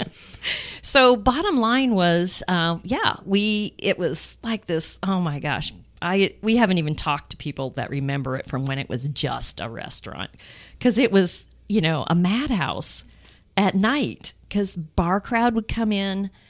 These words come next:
and the regular people would come in. We had regulars all day long. And,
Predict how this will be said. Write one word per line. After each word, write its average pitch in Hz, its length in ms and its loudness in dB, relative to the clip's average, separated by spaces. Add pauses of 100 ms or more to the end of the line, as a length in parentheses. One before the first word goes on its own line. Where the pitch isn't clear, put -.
(320)
and 170 460 4
the 165 80 2
regular 196 640 2 (300)
people 175 380 0
would 147 160 -4
come 151 240 -2
in. 127 200 -2
We 233 140 2
had 269 160 -2
regulars 220 640 2
all 170 600 0
day 147 500 -2
long. 143 480 -6 (480)
And, 170 520 2